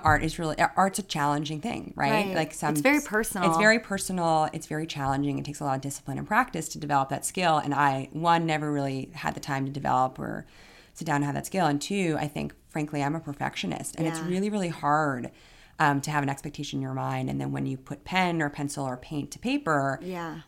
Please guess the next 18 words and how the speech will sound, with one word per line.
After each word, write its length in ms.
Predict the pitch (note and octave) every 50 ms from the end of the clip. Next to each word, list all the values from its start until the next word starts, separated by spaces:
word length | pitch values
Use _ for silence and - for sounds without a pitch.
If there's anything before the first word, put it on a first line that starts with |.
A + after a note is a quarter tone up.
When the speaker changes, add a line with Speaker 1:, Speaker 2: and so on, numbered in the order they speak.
| _ _ - - _ -
Speaker 1:
I 120 | E3+ D#3
mean, 200 | D3+ D3+ D3 C#3 C#3
sometimes, 1000 | - E3 F3 F#3+ F3 E3 D3 C3+ C3 C3 B2+ C3+ C#3+ - - - - - - - _ _ _ _ _
you 120 | - F3+ D#3+
know, 80 | C#3
you 120 | C3 C3 C3
think 260 | C3 - D3 C#3+ -
you're 100 | - -
gonna 240 | D3+ C#3 C3 C3 B2+
draw 360 | C3 - C3 B2+ B2+ B2 B2
a 20 |
house 580 | B2 - - F#3 A3 G3 D3 B2+ B2+ C3 - -
and 120 | C#3+ C#3+
it's 680 | C#3 B2+ - - - - - - - - - - - - -
a 80 | - F3+
Speaker 2:
Yeah. 100 | F#3 F3
Speaker 1:
pillbox. 680 | F#3 A#3+ B3+ F#3 C3 A2 A2+ B2 A#2+ - - - - - -
Um, 680 | - D#3+ D#3+ D#3+ D#3+ D#3+ D#3 D#3 D#3 D3+ D3+ D3+ D3+ D3+